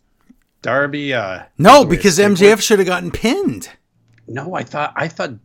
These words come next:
Speaker 1: okay, we'll get to, uh, Darby gives away a skateboard. Uh, did you understand, was that a mashup song of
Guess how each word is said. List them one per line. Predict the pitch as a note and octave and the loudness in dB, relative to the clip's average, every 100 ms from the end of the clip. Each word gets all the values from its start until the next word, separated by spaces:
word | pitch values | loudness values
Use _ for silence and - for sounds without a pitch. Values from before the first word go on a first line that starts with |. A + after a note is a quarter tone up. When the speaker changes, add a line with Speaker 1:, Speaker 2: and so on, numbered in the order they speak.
| _ _ _ | _ _ _
Speaker 1:
okay, | A#2 - | -16 -14
we'll | A2 F#2 | -16 -18
get | - _ _ _ _ - | -18 _ _ _ _ -8
to, | A#2 | -6
uh, | G#2+ | -4
Darby | G#2 D3 D3+ | -4 -6 -6
gives | B2+ A2 | -10 -12
away | G2 | -12
a | |
skateboard. | F2+ - E3 D#3 E3 E3 E3 D#3+ _ _ _ - | -12 -10 -10 -8 -8 -6 -8 -10 _ _ _ -10
Uh, | G#2+ G#2+ G#2+ G#2 G2 _ _ A#2 | -6 -4 -4 -6 -10 _ _ _
did | D3 C3 | -16 -12
you | G3+ | -10
understand, | A#3 A#3 - F#3 A3 F3 | -8 -10 -8 -6 -6 -8
was | C#3 A#2 | -12 -8
that | C3 F3+ | -8 -6
a | |
mashup | A2+ G2 A#2 E3 D#3+ | -6 -8 -8 -12 -14
song | - D#3+ E3+ C3+ | -10 -8 -8 -8
of | G#2 | -12